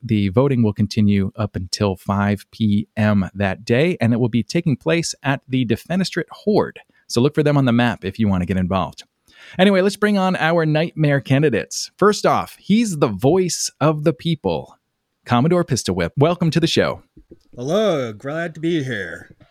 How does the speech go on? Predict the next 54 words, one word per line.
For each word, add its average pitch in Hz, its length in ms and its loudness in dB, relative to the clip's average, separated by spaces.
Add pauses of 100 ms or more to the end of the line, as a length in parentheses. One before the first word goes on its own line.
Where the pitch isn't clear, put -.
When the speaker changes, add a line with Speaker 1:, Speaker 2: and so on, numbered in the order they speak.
(400)
Speaker 1:
Oh, 139 120 4
I'm 131 100 2
so 170 220 2
glad 151 240 2
to 143 60 2
have 135 220 0
you 131 200 2
on. 180 380 2 (220)
Uh, 120 180 0
we 135 100 2
had 123 180 0
Hatter 147 340 0
on, 156 220 2
your 120 140 4
running 117 280 2
mate, 123 200 0
last 110 320 -2
week, 143 280 0
and 85 320 -2
he 120 140 2
was 101 240 -2
Speaker 2:
Oh, 110 40 0
yeah. 95 60 2
Speaker 1:
fantastic. 92 500 -4 (580)
Speaker 2:
Great 123 100 0
Speaker 1:
Absolutely 110 220 -2
Speaker 2:
man, - 40 -14
Speaker 1:
crushed 117 220 0
Speaker 2:
great 147 140 -2
Speaker 1:
it. - 80 -20
Speaker 2:
man. - 60 -20 (420)
Speaker 1:
Yeah, 120 200 4
your 135 200 2
video 233 280 2
looks 135 180 0
better 113 200 2
than 101 120 -2
his, 101 200 0
though, 92 200 0
so. 98 340 0 (540)
Speaker 2:
Well, 190 260 -10 (160)
gotta 160 180 -8
show 156 180 -14
some 131 140 -16
class, 135 380 -14
gotta 135 140 -12
show 135 200 -10
the 117 120 -8
Wasteland 127 440 -8
Talk, 110 320 -16
uh, 107 220 -12
stage, 104 340 -12
you 117 60 -16
know? 139 160 -12